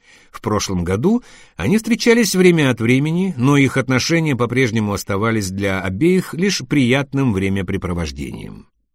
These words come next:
К теплому и мягкому телу Мими было так здорово прижиматься. К тому же Лизбет нравилось просыпаться и завтракать вместе с нею. Часы на ночном столике показывали половину десятого утра.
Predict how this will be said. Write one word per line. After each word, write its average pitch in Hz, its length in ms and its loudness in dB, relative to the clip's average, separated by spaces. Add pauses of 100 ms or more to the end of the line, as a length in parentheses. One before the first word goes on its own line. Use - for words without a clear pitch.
(160)
К - 60 -20
теплому 180 580 4
и 147 160 0
мягкому 127 640 2
телу 120 360 2
Мими 110 380 2
было 127 300 2
так 95 240 -4
здорово 98 360 0
прижиматься. 92 800 -4 (420)
К - 80 -20
тому 190 240 4
же 180 140 6
Лизбет 190 440 2
нравилось 156 600 2
просыпаться 156 760 -2
и 147 160 0
завтракать 107 720 -2
вместе 85 480 -4
с - 120 -8
нею. 55 440 -14 (580)
Часы 240 420 0
на 214 120 2
ночном 170 320 2
столике 190 400 2
показывали 143 480 2
половину 127 480 2
десятого 104 560 -2
утра. - 440 -8